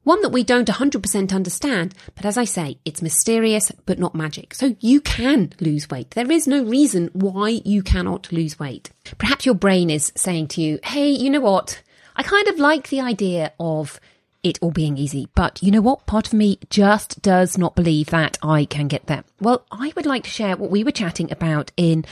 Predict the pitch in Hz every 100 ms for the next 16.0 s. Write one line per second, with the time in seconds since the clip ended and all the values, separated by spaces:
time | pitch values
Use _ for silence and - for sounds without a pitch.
0 | - - 165 175 - 175 156 160 151 -
1 | 160 143 - 147 110 - - - - -
2 | _ 202 190 180 180 175 202 269 240 156
3 | 180 - 185 165 160 170 302 320 254 262
4 | - - 226 269 311 - 233 247 - 254
5 | - 196 202 196 185 160 - _ - 208
6 | 185 175 170 _ _ 185 175 - 160 156
7 | - _ _ - 170 - 180 160 165 147
8 | 139 - 202 202 208 226 311 240 208 214
9 | - - - 240 - 262 320 285 262 -
10 | - 208 214 208 - 190 196 170 156 156
11 | 147 - - _ 202 180 180 220 196 180
12 | - - 185 180 170 160 170 160 - -
13 | _ _ _ _ _ - - - 262 247
14 | 208 185 170 208 254 294 - 214 220 202
15 | 196 240 196 160 165 - 165 160 160 147